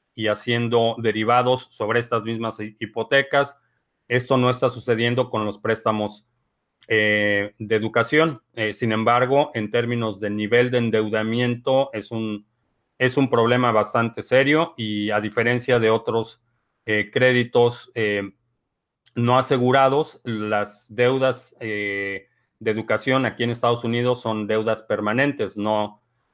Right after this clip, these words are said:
no hay forma de salirse de esas deudas. Eh, eh, hay otras deudas en las que si te declaras en bancarrota, capítulo siete, eh, ya, esas, esas deudas se eliminan.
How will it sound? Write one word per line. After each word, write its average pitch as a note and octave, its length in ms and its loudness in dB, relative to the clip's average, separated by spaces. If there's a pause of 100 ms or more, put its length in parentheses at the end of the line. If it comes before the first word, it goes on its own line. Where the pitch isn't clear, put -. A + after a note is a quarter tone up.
(240)
no A2+ 260 0
hay A#2+ 140 2
forma C3 440 4
de A2 140 2
salirse A#2 480 -2
de G#2+ 80 -4
esas G#2+ 240 -4
deudas. C3 600 2
Eh, G2+ 360 -6 (600)
eh, G2+ 520 -4
hay A#2 200 0
otras A#2 300 2
deudas B2 400 4
en G#2+ 100 -2
las G2 200 -2
que G2+ 200 -6
si G#2 140 -10
te A2 100 0
declaras A#2 480 2
en G#2 140 -2
bancarrota, A2 680 2
capítulo G#2+ 480 -2
siete, C#3 720 2
eh, G#2 460 -4 (1500)
ya, C3 440 -2
esas, A#2 480 0
esas A#2 520 0
deudas B2 400 4
se A2+ 80 0
eliminan. A2+ 600 -2